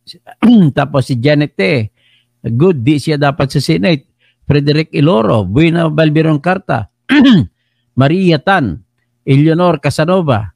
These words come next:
tapos Revin Napa, good morning from Cabanatuan City, Eliz-, Eliza Cañete,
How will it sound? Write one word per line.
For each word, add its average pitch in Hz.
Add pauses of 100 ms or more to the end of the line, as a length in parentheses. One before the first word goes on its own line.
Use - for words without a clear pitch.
(420)
tapos 139
Revin 160
Napa, 135 (480)
good 117
morning 165
from 143
Cabanatuan 139
City, 135
Eliz-, 127
Eliza 170
Cañete, 147